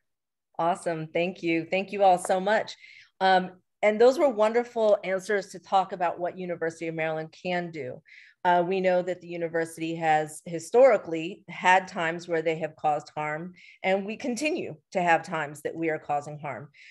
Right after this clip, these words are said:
So what harms do you all see that we may be doing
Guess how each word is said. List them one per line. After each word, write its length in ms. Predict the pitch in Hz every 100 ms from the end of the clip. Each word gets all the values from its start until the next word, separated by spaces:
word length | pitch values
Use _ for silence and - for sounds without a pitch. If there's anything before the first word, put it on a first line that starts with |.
| -
So 400 | - 254 226 -
what 360 | 208 208 277 339
harms 500 | - 339 302 269 247
do 120 | 233
you 220 | 226 226
all 240 | 220 208 202
see 520 | 202 214 202 202 196 180
that 340 | 185 170 -
we 140 | 175 185
may 200 | 180 170
be 200 | 175 156
doing 480 | 165 160 160 160